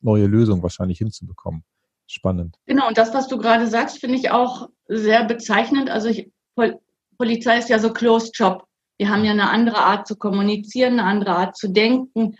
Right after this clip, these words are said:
Speaker 2: uns zu verhalten. Und ich habe dann irgendwann gemerkt, ich brauche den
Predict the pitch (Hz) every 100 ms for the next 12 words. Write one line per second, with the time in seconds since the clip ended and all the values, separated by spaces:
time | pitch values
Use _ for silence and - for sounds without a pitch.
0 | _ - 208 214 - 214 202 202 190 208
1 | 226 254 254 _ _ - 208 226 - 226
2 | - 220 262 262 208 233 226 214 214 -
3 | - _ _ _ _ - 208 - - 196
4 | 254 302 220 208 208 208